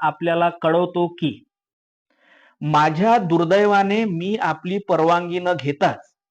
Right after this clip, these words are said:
आपल्या दरबारातून निघून आलो, पण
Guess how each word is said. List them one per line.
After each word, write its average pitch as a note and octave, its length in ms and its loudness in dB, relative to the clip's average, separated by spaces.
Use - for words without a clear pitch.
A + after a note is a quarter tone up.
आपल्या F3+ 460 2
दरबारातून F3 800 0
निघून E3+ 320 -2
आलो, D#3 220 -2
पण G#3+ 220 2